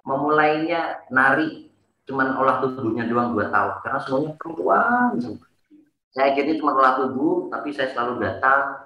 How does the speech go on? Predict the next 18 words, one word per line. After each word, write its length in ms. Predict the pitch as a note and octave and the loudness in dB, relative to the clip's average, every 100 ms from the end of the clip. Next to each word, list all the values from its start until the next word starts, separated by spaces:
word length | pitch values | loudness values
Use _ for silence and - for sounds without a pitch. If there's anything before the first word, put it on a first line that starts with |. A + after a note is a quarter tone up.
| - | -14
seminggu 320 | A#2+ A2 G#2 G2+ | -8 -6 -4 -2
dua 160 | G2+ | 0
kali. 480 | G#2 G#2 B2 B2+ - - - | 0 0 -2 -6 -10 -10 -2
Terus 160 | B2 | -2
akhirnya, 720 | A#2 B2 C3+ B2+ C#3+ C#3+ - - - | -2 -2 -2 0 0 -2 -6 -16 -10
apa, 320 | A#2 A#2 B2+ B2 B2 B2 - - _ - | -6 4 8 8 6 0 -6 -12 _ 0
menurut 320 | C#3+ D3+ D3 E3+ | 4 4 4 4
saya 640 | D3+ E3+ F#3 F#3 - - - - | 6 6 6 4 0 -6 -8 0
trigger 560 | E3+ D3+ C#3+ C#3+ C#3+ | 2 2 0 0 0
yang 240 | C#3+ C3+ C#3 | 0 0 0
terkuat 720 | F#3 - G3+ G3 F3 E3+ D3 | -2 -4 -2 2 2 2 -4
membuat 480 | C#3 B2+ B2 B2 - | -4 -2 0 -2 -2
saya 320 | B2 B2+ B2+ | -4 -4 -2
tertahan 800 | C3+ C3 - - C#3 - F#3 G#3 | 0 0 -2 -2 0 4 2 2
di 160 | C#3+ | 0
tari 240 | A#2+ A#2+ B2 | 2 2 0
sampai 320 | A#2+ A#2+ A2+ | 0 0 0
hari 220 | A2 G#2+ | -2 -2